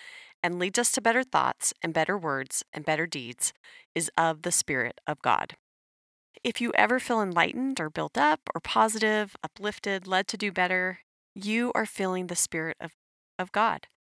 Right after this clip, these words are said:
That's what President Hinckley promised us in that quote. I hope you'll download the printable and do the exercise of, for this week of reading the scriptures that are listed and pondering on the thoughts and feelings and impressions that you have experienced in your life.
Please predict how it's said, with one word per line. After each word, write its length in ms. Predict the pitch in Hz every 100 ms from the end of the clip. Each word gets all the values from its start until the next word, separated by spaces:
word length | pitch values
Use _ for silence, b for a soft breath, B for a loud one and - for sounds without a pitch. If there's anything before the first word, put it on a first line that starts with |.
| _ B B _ -
That's 320 | 185 185 -
what 380 | 190 170 - - _ _
President 340 | - 185 175 175
Hinckley 260 | 165 170
promised 420 | 160 160 151 147 147
us 180 | 151
in 60 | 151
that 140 | 131 -
quote. 360 | - 185 151 _ _ B B B B _ _
I 80 | 208
hope 320 | 208 294 302
you'll 100 | 311
download 380 | 254 202 208 208
the 60 | 190
printable 460 | - 180 180 180 -
and 100 | 160
do 140 | 190
the 140 | 202 -
exercise 480 | 190 190 - 180 175
of, 140 | 170 -
for 100 | 180
this 240 | 170 -
week 380 | 175 170 170 - B B B B
of 200 | 185 175
reading 220 | 190 220
the 60 | 233
scriptures 460 | - 202 - 190 185
that 120 | 180
are 80 | 170
listed 340 | 160 - 165
and 140 | 165
pondering 420 | - 180 180 202 202
on 140 | 180
the 100 | 170 -
thoughts 340 | 165 165 -
and 120 | 175
feelings 320 | 165 165 165
and 80 | 160
impressions 420 | 156 - 160 165
that 140 | 160 -
you 180 | 170 175
have 180 | 175
experienced 480 | 156 - - 156 -
in 100 | 151
your 120 | 160
life. 340 | 151 135 131